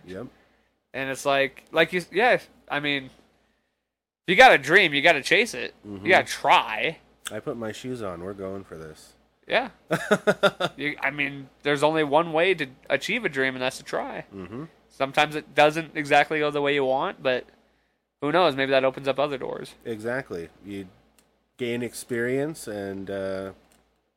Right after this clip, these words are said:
Speaker 1: go again. <laughs>
Speaker 2: Yes, sir. Well,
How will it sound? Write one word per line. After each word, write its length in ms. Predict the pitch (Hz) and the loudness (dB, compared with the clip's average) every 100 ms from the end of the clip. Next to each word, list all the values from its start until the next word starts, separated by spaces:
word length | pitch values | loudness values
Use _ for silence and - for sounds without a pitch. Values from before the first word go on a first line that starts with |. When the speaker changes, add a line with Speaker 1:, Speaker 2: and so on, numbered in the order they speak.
| _ _ | _ _
Speaker 1:
go 140 | 85 | -14
again. 360 | 90 113 123 113 _ _ _ _ - - | -12 -10 -12 -14 _ _ _ _ -20 -10
<laughs> 160 | 175 - - - _ | -10 -8 -14 -16 _
Speaker 2:
Yes, 160 | - 110 | -16 -14
sir. 300 | - 135 131 - _ - - - | -8 -8 -8 -12 _ -20 -10 6
Well, 300 | 160 190 | 8 8